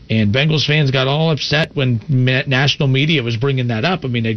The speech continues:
national media was acknowledging that a lot of quarterbacks get ruined in the N F L,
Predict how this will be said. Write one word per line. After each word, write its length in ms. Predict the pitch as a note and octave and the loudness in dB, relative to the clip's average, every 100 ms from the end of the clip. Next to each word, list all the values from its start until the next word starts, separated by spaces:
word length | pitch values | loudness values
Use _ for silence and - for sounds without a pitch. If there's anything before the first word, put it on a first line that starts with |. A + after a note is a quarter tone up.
| A#2 | -4
national 460 | A#2+ C3+ D#3 F3 | -2 0 0 0
media 280 | C3+ D3+ E3 | 0 2 0
was 120 | B2 | 0
acknowledging 560 | A#2 A2+ B2+ F3+ A#2+ A#2+ | -2 -2 -2 -2 -2 -2
that 100 | A#2 | -2
a 40 | |
lot 240 | G#2+ A2+ D#3+ | -2 0 0
of 80 | B2 | 0
quarterbacks 500 | - F3 C3 A#2+ - | -2 0 0 -2 -2
get 160 | B2 G2 | -4 -2
ruined 320 | B2 E3+ C3 | 0 2 0
in 80 | A2 | 0
the 140 | A2+ | 0
N 100 | A#2 | 0
F 160 | A2+ - | -2 -2
L, 320 | F#3 C3+ A2 | -2 0 -2